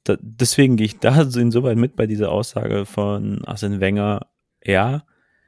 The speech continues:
es wäre wahrscheinlich besser, wenn viele Trainingseinheiten, die man so sieht, von einer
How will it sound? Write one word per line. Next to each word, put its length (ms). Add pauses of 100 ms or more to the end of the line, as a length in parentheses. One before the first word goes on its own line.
(200)
es 120
wäre 120
wahrscheinlich 440
besser, 580 (540)
wenn 320
viele 400
Trainingseinheiten, 880
die 60
man 160
so 100
sieht, 460 (360)
von 320
einer 600